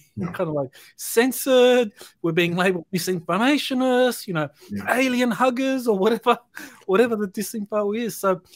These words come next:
Speaker 2: yeah, I mean, uh, could it get as bad as what you described? Um, yeah, certainly, uh, that's a very, uh, serious possibility we need to be prepared for. I think you're doing that.
Speaker 1: Absolutely.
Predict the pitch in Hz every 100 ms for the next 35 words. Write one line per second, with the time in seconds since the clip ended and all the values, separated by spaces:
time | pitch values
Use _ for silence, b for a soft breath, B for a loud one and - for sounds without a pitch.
0 | b _ 180 240 330 170 170 175 180 180
1 | 180 190 190 _ - - 214 175 _ -
2 | 151 185 208 147 131 160 208 208 180 160
3 | - 160 190 190 175 175 170 - 160 175
4 | 247 214 143 139 160 160 156 208 240 139
5 | - - 185 226 185 156 - b b b
6 | _ _ _ _ _ 139 135 160 160 147
7 | 143 165 180 - _ - 156 - 175 180
8 | 175 180 170 156 214 190 131 139 147 151
9 | 147 151 156 156 170 220 - 127 101 98
10 | _ _ _ 160 165 202 202 180 254 208
11 | 113 104 - - - - _ - - -
12 | 101 - 110 110 101